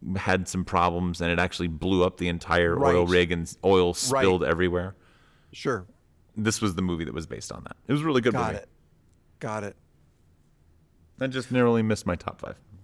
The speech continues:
Speaker 1: What do you got?
Speaker 2: A, a couple of years ago, Robert, weren't you saying something about, like, a boat race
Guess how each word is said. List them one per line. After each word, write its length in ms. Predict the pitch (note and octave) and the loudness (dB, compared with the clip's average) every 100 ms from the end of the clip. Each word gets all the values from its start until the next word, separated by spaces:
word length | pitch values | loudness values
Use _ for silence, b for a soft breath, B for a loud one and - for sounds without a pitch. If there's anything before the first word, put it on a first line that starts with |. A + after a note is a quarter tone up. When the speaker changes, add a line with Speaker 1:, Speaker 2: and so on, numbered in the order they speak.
| _ | _
Speaker 1:
What 120 | C3+ | 2
do 60 | F3 | 2
you 60 | G3 | 2
got? 160 | - - - | -4 -10 -12
Speaker 2:
A, 120 | - - _ - | -12 -14 _ -10
a 60 | E3 | -6
couple 300 | A#3+ C4+ B3+ | -2 -2 0
of 60 | |
years 260 | E3 D#3 D3+ | 0 -2 -2
ago, 140 | B2+ | -2
Robert, 380 | G#2+ G2+ G2+ A2+ | -2 -2 -4 -6
weren't 200 | C3+ B3 | -6 -6
you 100 | F4 | -6
saying 260 | - F#3 F3 | -6 -6 -6
something 400 | - D3 D3+ C3 | -6 -6 -6 -6
about, 260 | A#2+ G#2 | -4 -4
like, 180 | F#2+ G2 | -6 -8
a 60 | F#2+ | -12
boat 420 | D#2+ - A#2 D#3 _ - | -8 -6 -4 -6 _ -20
race 760 | G2+ A2+ B2+ B2 - - - | -8 -6 -6 -8 -10 -10 -14